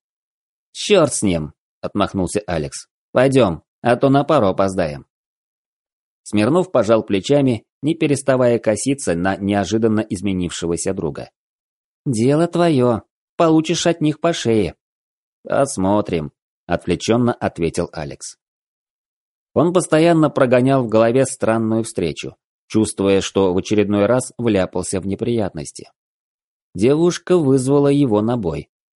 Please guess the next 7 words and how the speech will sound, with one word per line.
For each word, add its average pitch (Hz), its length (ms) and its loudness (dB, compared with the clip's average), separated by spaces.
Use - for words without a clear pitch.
но 95 240 0
имела 113 440 2
ли 127 220 2
она 123 240 -2
право 123 380 -2
на 92 180 -4
это? - 300 -10